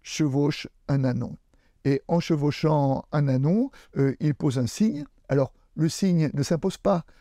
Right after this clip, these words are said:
le signe suggère, le signe, euh, invite. Et il invite dans cette image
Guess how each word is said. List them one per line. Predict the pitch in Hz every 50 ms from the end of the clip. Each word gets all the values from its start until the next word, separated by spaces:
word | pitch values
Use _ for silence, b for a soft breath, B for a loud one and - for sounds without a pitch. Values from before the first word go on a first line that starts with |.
| b b
le | - - 139
signe | 123 - 180 180 165 147 139 135 127
suggère, | - - - 196 156 160 202 208 156 143 - - b b b b
le | - 143
signe, | - - 185 175 156 143 139
euh, | 131 131 131 120 - _ _ _ _ -
invite. | - 165 170 165 202 196 160 - - - - _ _ _ _ _ _ _ _ _ -
Et | 160 160
il | 165 147
invite | 143 135 135 147 180 175 - -
dans | 131 139 147
cette | 139 - 147 - -
image | 135 127 127 131 143 160 151 190